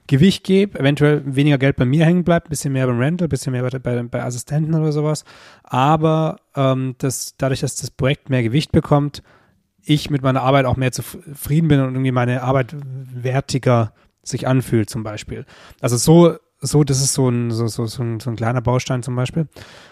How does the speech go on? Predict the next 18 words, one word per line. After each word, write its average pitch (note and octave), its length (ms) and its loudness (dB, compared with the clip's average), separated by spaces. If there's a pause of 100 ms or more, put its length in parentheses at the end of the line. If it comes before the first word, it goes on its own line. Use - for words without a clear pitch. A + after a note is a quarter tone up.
(320)
Zum G#2 160 -14
Beispiel, G#2+ 240 -6
zum - 140 -10
Beispiel. A#2 280 -4 (580)
Ich - 200 -4
hab - 180 -4 (220)
mehr B2+ 500 2
Produktionen C#3+ 760 0
wieder C3+ 180 0
gemacht C3 540 -2 (420)
als - 640 -6 (100)
in, B2 160 -6
in B2+ 180 -2
einer B2+ 120 0
produzierenden C#3 960 -2
Rolle C#3+ 400 4
oder C3 560 0
als B2+ 260 -4